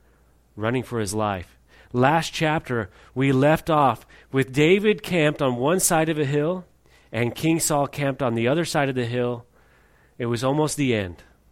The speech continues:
And then God miraculously led Saul away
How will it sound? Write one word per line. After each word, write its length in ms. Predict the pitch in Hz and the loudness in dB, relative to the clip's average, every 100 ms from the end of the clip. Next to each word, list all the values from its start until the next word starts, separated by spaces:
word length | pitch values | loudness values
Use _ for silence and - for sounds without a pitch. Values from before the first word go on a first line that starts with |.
| _ _ _ _ _ _ _ _ _ _ _ - | _ _ _ _ _ _ _ _ _ _ _ -8
And 140 | 110 | -4
then 120 | 113 107 | -4 -2
God 220 | 113 110 | -2 -2
miraculously 1000 | 110 107 113 117 127 120 - 123 120 - _ | -4 -4 -4 -6 -8 -8 -6 -6 -6 -10 _
led 600 | 110 107 113 113 107 - | -8 -2 0 -2 -4 -8
Saul 540 | - - 110 110 113 117 | -6 -2 0 0 0 -4
away 560 | 107 101 107 104 98 | -6 -2 -2 -2 -6